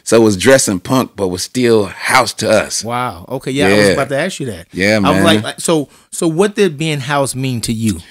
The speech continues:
Speaker 1: That's the culture, same as it is now. That's why, and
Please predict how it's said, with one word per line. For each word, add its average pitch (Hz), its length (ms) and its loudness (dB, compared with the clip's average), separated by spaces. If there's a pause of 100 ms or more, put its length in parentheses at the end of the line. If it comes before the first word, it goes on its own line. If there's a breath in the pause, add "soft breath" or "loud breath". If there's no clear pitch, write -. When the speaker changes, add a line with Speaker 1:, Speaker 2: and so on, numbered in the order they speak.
(140 loud breath)
Speaker 1:
That's 110 220 2
the 110 100 -2
culture, 160 440 2
same 113 260 2
as 113 120 2
it - 40 6
is 110 120 4
now. 131 280 0
That's 110 220 0
why, 107 320 2 (640 soft breath)
and 104 440 2